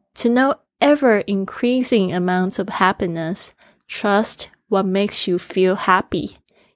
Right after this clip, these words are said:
Your heart knows where you need to be.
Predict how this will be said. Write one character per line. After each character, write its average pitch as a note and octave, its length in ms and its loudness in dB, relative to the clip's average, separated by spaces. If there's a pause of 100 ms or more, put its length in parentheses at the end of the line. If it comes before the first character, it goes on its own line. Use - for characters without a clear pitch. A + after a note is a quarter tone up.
Your G#3 240 4
heart A#3+ 440 2
knows F#3 500 -2
where G3+ 180 2
you F#3+ 200 2
need G#3+ 400 0
to G3 80 0
be. - 360 -4